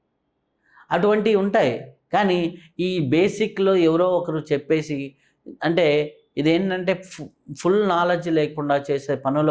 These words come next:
వల్ల కొన్ని వివాహ పొంతన విషయాల్లో జరిగేటటువంటి ఇబ్బందులు ఇలా ఉంటాయి. కాబట్టి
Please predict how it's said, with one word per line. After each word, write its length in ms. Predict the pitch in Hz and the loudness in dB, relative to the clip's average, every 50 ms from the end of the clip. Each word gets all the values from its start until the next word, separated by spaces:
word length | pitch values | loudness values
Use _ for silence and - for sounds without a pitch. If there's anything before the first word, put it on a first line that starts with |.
| 143 | 2
వల్ల 180 | 131 120 120 117 117 117 120 - - _ _ _ _ _ _ - | 2 2 2 0 0 0 -2 -4 -10 _ _ _ _ _ _ -4
కొన్ని 220 | 143 143 143 139 135 127 127 | -2 -2 0 -2 -2 0 0
వివాహ 320 | 139 143 160 165 165 156 175 165 165 | 2 2 2 2 2 2 0 0 0
పొంతన 360 | 151 139 131 127 143 143 139 135 127 123 | -2 -4 -4 -2 -2 -2 0 0 -4 -4
విషయాల్లో 560 | 123 - 139 139 135 131 127 120 120 117 117 113 - - - _ _ _ _ _ | -6 -2 -2 0 0 0 0 -2 -2 -2 -4 -4 -6 -12 -18 _ _ _ _ _
జరిగేటటువంటి 840 | 123 131 131 131 131 139 135 127 135 131 120 127 123 127 123 123 117 113 | -2 -2 0 0 0 0 -2 0 -2 -4 -2 -2 -4 -4 -4 -6 -6 -8
ఇబ్బందులు 400 | 113 117 135 143 151 151 143 131 | -6 -4 -4 -2 -2 -2 -2 -2
ఇలా 200 | 123 120 117 120 117 113 | -2 -2 -2 -2 -2 -2
ఉంటాయి. 320 | 110 113 107 110 113 - - _ _ _ _ _ _ _ _ _ _ _ _ _ _ _ _ _ _ _ _ _ _ _ _ _ _ - | -6 -8 -8 -8 -8 -8 -10 _ _ _ _ _ _ _ _ _ _ _ _ _ _ _ _ _ _ _ _ _ _ _ _ _ _ 0
కాబట్టి 440 | 175 208 214 214 208 214 165 151 | 2 2 2 2 0 0 0 0